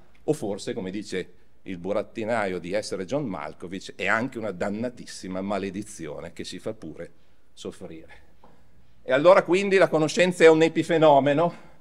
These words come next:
no? Lo esprime, come dicevo, Thomas Henry Huxley,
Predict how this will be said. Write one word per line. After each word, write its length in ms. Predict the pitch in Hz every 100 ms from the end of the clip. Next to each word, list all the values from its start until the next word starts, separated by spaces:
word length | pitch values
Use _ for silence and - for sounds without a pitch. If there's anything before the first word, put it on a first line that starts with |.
| - - - - - -
no? 280 | 151 147 -
Lo 100 | 131
esprime, 720 | 131 - 160 147 143 - - - - -
come 180 | 135 135
dicevo, 320 | 160 147 135
Thomas 320 | 143 143 135
Henry 260 | 143 143 170
Huxley, 560 | 139 156 - 156 156